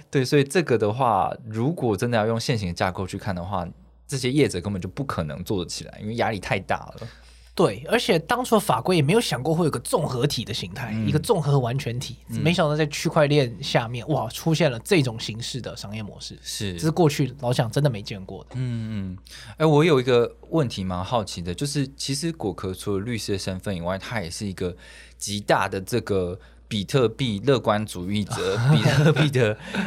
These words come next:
Speaker 1: 呃，推崇者这样，也是一个很，很强大信仰的人。那，但是我
Speaker 2: 哎，你觉得比特币乐观主义，
Speaker 1: 嗯。
Speaker 2: 你觉得定义是什么啊？我好奇，<laughs> 你的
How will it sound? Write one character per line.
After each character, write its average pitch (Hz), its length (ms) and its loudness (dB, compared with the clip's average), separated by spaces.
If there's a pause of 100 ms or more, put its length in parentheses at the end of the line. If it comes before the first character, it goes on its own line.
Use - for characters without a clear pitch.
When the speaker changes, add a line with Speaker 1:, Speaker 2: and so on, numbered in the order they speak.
Speaker 1:
呃， 104 300 2
推 135 260 2
崇 98 320 -2
者 85 220 0
这 87 100 -4
样， 85 160 -4
也 95 120 -4
是 127 100 0
一 - 20 0
个 117 60 0
很， 98 300 -2
很 95 320 -4
强 101 240 -2
大 110 180 0
信 101 240 -6
仰 80 180 -8
的 82 140 -4
人。 82 240 -6 (440)
那， 151 420 4 (640)
但 185 180 4
是 214 80 4
我 - 40 6
Speaker 2:
哎， 208 40 6
你 190 60 6
觉 202 140 8
得 247 80 2 (120)
比 180 160 4
特 240 100 8
币 269 100 4
乐 262 160 8
观 202 160 4
主 151 200 4
义， 160 80 8
Speaker 1:
嗯。 139 40 2
Speaker 2:
你 123 40 0
觉 131 80 0
得 127 40 4
定 151 160 2
义 127 120 -2
是 127 100 0
什 113 100 -4
么 - 80 -10
啊？ - 120 -14 (100)
我 - 40 -2
好 139 180 6
奇， 170 180 4
<laughs> 139 120 4
你 175 100 4
的 160 280 4